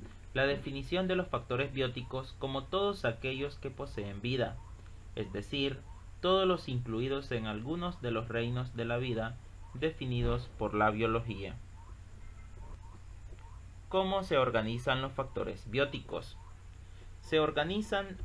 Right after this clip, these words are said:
de manera general en poblaciones, es decir, conjuntos de seres vivos del mismo tipo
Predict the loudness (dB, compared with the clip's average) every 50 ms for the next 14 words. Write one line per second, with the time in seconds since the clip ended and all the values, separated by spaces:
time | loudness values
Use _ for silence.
0 | -4 -2 4 4 4 4 4 2 2 4 4 4 4 2 2 0 0 4 4 6
1 | 8 8 8 6 2 0 -4 -4 -4 -4 -4 -2 -4 -2 0 0 -2 -2 0 2
2 | 2 4 4 4 2 0 0 -4 -10 -14 -14 -14 -14 -14 -14 -14 -14 -14 -14 -14
3 | -14 -8 -8 -8 -6 -4 -4 -4 -2 -2 0 2 2 2 0 -2 -8 -10 -12 -12
4 | -14 -12 -14 -4 0 0 0 2 0 0 2 2 2 2 4 4 4 4 4 2
5 | -2 -2 2 2 2 2 2 0 0 0 2 4 4 4 4 4 2 2 -2 -8
6 | -10 -8 -2 -2 0 0 0 -2 -4 -4 -4 -4 -4 -4 -4 -4 -4 0 0 0
7 | 0 0